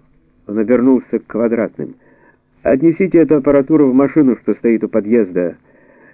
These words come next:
и сразу отваливайте вместе с ними, они знают, куда ехать. «Нет», сказал Гаузнер, «ждите, пока я спущусь. Если у тех людей, которые сидят в авто,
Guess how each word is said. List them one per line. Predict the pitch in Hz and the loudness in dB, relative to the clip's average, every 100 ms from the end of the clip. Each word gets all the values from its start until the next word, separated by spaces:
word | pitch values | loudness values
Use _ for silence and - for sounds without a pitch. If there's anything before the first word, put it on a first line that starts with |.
| _ | _
и | - 127 | -4 0
сразу | 175 170 151 | 2 2 2
отваливайте | 139 147 135 127 127 | 2 2 4 2 0
вместе | 110 127 120 107 | -2 -2 -4 -8
с | - | -4
ними, | 113 98 | -4 -2
они | 92 131 127 | 0 0 0
знают, | 139 123 - | 0 -2 -2
куда | 104 | -2
ехать. | 101 85 - - _ _ _ _ _ _ _ _ _ _ _ - | -2 -4 -10 -20 _ _ _ _ _ _ _ _ _ _ _ -14
«Нет», | 85 117 135 139 - | -2 2 2 0 -4
сказал | 135 127 135 | -4 -2 -2
Гаузнер, | 123 131 127 123 127 - _ _ _ _ _ _ - | 0 0 0 0 -4 -6 _ _ _ _ _ _ -12
«ждите, | 87 90 131 151 | -10 0 0 2
пока | 143 135 123 | 0 0 0
я | 127 | 0
спущусь. | 131 135 131 113 104 - _ _ _ _ _ _ _ _ _ - | 0 -4 -2 -4 -6 -8 _ _ _ _ _ _ _ _ _ -6
Если | - - | -4 0
у | 120 | 0
тех | 147 127 | 0 0
людей, | 123 131 131 | 0 2 0
которые | 120 120 110 | 0 -2 -2
сидят | - 113 120 | -4 -4 -4
в | 95 | -2
авто, | 113 - 127 127 | -4 0 0 0